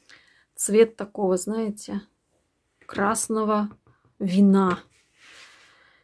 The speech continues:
Тёмный такой цвет. Так, значит, э, решила я пустить ажурные ромбы. Это вот такие вот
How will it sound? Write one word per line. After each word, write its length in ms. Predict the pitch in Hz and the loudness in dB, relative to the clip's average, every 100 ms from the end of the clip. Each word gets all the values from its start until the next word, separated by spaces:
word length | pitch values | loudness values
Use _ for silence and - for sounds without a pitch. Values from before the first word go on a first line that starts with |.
| _ | _
Тёмный 540 | - 233 220 196 190 185 | 0 6 8 8 4 2
такой 380 | 196 185 - 190 | -2 -8 -8 -8
цвет. 420 | - 208 196 190 - - - - | -8 -2 -2 -2 -10 -12 -14 4
Так, 400 | 269 214 - - - _ - - _ _ | 6 6 2 -10 -20 _ -20 -20 _ _
значит, 420 | 226 240 233 220 214 | 2 2 4 0 2
э, 320 | 180 190 202 | 2 4 6
решила 480 | 254 - 285 240 196 | 6 8 6 6 6
я 500 | 196 208 202 170 165 | 4 6 6 6 0
пустить 500 | - 220 - 240 196 | -10 -10 -4 -2 0
ажурные 560 | 208 202 233 214 202 202 | 0 2 2 4 4 4
ромбы. 560 | 202 185 180 208 269 294 _ - - - - - _ _ | 4 4 2 4 4 2 _ -20 -20 -20 -20 -20 _ _
Это 160 | - - | -14 -8
вот 160 | 202 208 | -6 -4
такие 380 | 202 - 196 | -6 -2 -2
вот 240 | 208 214 | -2 -6